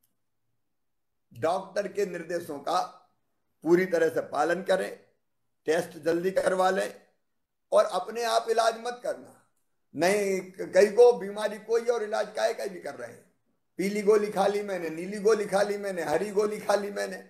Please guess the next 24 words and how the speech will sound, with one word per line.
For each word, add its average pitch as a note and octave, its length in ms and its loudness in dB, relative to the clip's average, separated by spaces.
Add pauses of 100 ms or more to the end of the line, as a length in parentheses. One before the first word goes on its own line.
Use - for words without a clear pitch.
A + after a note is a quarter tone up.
(580)
इससे F3 260 2
केस - 300 -4
बिगड़ B3+ 320 4
जाता F3 340 -2
है। - 120 -20 (580)
बिना F#3 420 4
चिकित्सक - 680 -2
के F3+ 140 0
परामर्श C#3 760 -4
के A#4 380 8 (440)
दवाई D3+ 380 4
मत C3 320 -8
लेना, D3+ 500 0 (460)
उपयुक्त A#3 460 -4
दवाई F#3 460 6
लेना F3 560 -2 (420)
जिससे E3+ 260 -2
कोई E3 220 2
दिक्कत - 540 -8
ना E3 120 0
हो। F#3 460 2 (300)
जनता F#3 440 2
कर्फ्यू D#3+ 420 -4
का A3 220 4